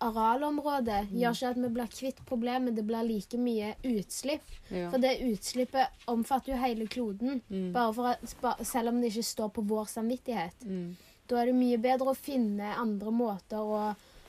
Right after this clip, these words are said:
Speaker 1: halvere eller kutte ut utslippene på
Speaker 2: Ja,
Speaker 1: med
Speaker 2: samtidig.
Speaker 1: teknologien.
Speaker 2: Samtidig så vil vi jo ikke ha,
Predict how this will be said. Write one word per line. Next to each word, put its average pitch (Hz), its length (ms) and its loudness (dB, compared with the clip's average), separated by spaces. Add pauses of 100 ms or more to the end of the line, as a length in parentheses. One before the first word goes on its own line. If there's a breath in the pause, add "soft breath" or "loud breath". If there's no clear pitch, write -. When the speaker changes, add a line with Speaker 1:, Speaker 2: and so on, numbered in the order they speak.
(100)
Speaker 1:
halvere 240 880 4
eller 220 340 0 (100)
kutte - 520 -6
ut - 180 -14
utslippene 277 720 -4
på 185 240 -4 (240)
Speaker 2:
Ja, 196 120 6
Speaker 1:
med 240 60 4
Speaker 2:
samtidig. 202 180 4
Speaker 1:
teknologien. 247 840 2 (240)
Speaker 2:
Samtidig 202 540 6
så 185 100 0
vil 175 140 4
vi 185 120 4
jo 208 60 4
ikke 202 220 -4
ha, 175 280 4